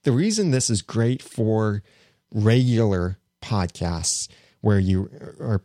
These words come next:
podcast hosts, is this is a single place where you will be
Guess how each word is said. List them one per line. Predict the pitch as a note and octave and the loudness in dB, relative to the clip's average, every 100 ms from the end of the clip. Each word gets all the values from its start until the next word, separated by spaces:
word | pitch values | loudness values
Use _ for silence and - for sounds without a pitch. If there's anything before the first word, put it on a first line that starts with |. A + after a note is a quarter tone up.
| - | -2
podcast | A2+ G2+ - F2+ - | -2 -2 -2 -2 -4
hosts, | - A#2+ G2+ F2+ - - _ _ _ _ | -4 -2 -2 -2 -10 -12 _ _ _ _
is | B2 G#2+ G#2+ | 2 2 2
this | D3 - | 0 0
is | C#3+ | 0
a | G2+ | 0
single | - C#3 D#3 | 0 0 -2
place | D3+ - G#2+ G#2 - - - _ _ | -4 -2 -2 -2 -4 -8 -14 _ _
where | - A#2 | 0 2
you | A#2 B2+ | 4 2
will | C#3 B2 | 2 2
be | B2+ A#2 A2+ | 2 4 2